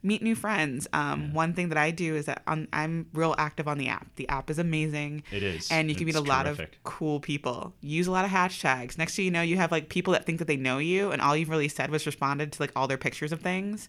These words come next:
Speaker 1: And so all of a sudden you have these friends that you've never really met, but, like, every, every event you go to, you're like, "Oh, wait, you're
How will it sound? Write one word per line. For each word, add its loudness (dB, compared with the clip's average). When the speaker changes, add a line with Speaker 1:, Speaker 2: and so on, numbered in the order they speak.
Speaker 1:
And 2
so 0
all 6
of 2
a -4
sudden -2
you -2
have -4
these -4
friends 4
that 0
you've -2
never 2
really 0
met, 4
but, 2
like, -4
every, 6
every 2
event 0
you 0
go 4
to, 0
you're 2
like, 2
"Oh, 6
wait, 2
you're 6